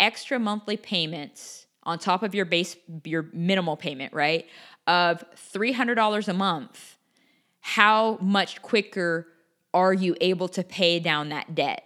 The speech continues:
I'm gonna include a couple of those websites in the show notes. Uh, it's kinda awesome to see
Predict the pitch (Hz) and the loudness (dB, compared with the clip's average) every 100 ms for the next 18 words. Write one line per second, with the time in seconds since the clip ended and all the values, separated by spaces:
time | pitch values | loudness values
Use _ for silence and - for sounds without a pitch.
0 | _ _ - 196 214 269 262 208 190 - | _ _ 0 2 2 0 0 -4 -4 -2
1 | 196 185 - - - 190 202 196 175 175 | -2 -2 -4 -8 -4 -4 -2 -2 -2 -2
2 | 170 156 156 160 - 185 180 - - 170 | -4 -2 -4 -4 -2 -2 -2 -8 -12 -6
3 | 170 175 160 165 160 - 160 165 147 147 | -4 -4 -4 -6 -6 -2 -2 -2 -4 -4
4 | 208 - - - _ - - - 180 165 | -4 -4 -20 -20 _ -20 -20 -6 -2 -2
5 | - - 508 587 156 175 - 180 165 - | -4 -4 -2 0 2 2 2 -6 -6 -8
6 | 160 - 196 185 156 160 | -8 -6 -4 -2 -4 -6